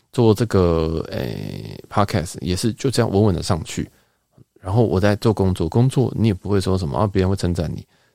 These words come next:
对不对？你今天做，别人就觉得你是应该要做，你拿钱。这样，然后你今天出去的时候，别人还要跟你，就是我，你今天去外面交朋友的时候，朋友还要说：“哎，你有在工作？”这样子。我想说：“操你妈的，你，你要不要来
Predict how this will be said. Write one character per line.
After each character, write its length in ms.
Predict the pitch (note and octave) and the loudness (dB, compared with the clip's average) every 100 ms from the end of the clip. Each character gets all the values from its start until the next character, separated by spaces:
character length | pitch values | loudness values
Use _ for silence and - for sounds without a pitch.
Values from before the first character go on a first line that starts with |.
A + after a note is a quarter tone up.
| - | -6
对 80 | F#2 | 0
不 20 | |
对？ 160 | F#2 | 0
你 60 | E2 | 0
今 100 | G2 | 0
天 100 | G#2 | 2
做， 200 | G#2 F2+ | 4 2
别 160 | F2+ E2+ | 2 0
人 80 | |
就 40 | E2 | 0
觉 80 | E2 | -2
得 60 | |
你 100 | D#2 | -2
是 160 | D#2 D2 | -4 -4
应 120 | E2+ | -4
该 120 | D#2+ | -2
要 80 | D#2 | -4
做， 160 | D#2 D2+ | -4 -6
你 60 | |
拿 180 | D2 B1 | -6 -8
钱。 220 | - - - _ _ _ _ _ | -8 -8 -10 _ _ _ _ _
这 60 | - | -12
样， 100 | - | -6
然 100 | E2 | 0
后 100 | G2+ | 2
你 100 | F2+ | 2
今 120 | D#2+ | 2
天 160 | G2+ G2+ | 0 2
出 160 | - | 0
去 160 | G2 G#2 | 0 2
的 80 | F2 | 2
时 80 | F2 | 2
候， 60 | |
别 140 | E2 E2+ | 0 0
人 60 | |
还 80 | E2+ | 0
要 60 | D#2+ | 0
跟 180 | F2+ | 0
你， 60 | F2 G2 A2 | 0 -4 -6
就 120 | G#2 | -2
是 240 | A#2 G#2+ - | 0 -2 -2
我， 160 | G#2+ | -4
你 60 | G#2 | -4
今 200 | G2+ B2 | 0 2
天 100 | A2+ | 2
去 120 | A#2 | 2
外 120 | A2 | 4
面 80 | A2 | 4
交 160 | G#2 G#2 | 4 2
朋 140 | A2 | 2
友 60 | F2+ | 2
的 60 | |
时 60 | F#2+ | 2
候， 60 | |
朋 140 | E2+ F2+ | 0 0
友 80 | F2+ | 0
还 80 | |
要 120 | E2 E2 | 0 -2
说 140 | - | 0
：“哎， 40 | B2+ | 2
你 120 | A#2 | 2
有 120 | F#2+ | 2
在 100 | E2+ | 2
工 220 | F2+ E2 | 0 0
作？” 260 | E2 D#2 A1 | 0 -2 -2
这 80 | - | -4
样 100 | C2 | -6
子。 100 | - | -4
我 80 | E2+ | -4
想 120 | G2 | -4
说 100 | F#2 F2+ | -6 -6
：“操 160 | - F#2 | 0 0
你 100 | D#2 | 0
妈 240 | E2+ F2 | -2 -2
的， 120 | E2 C2+ | -4 -4
你， 160 | F2 - | -6 -10
你 160 | - F2 | -10 -2
要 80 | F2 | 2
不 60 | |
要 80 | |
来 80 | G2 | 2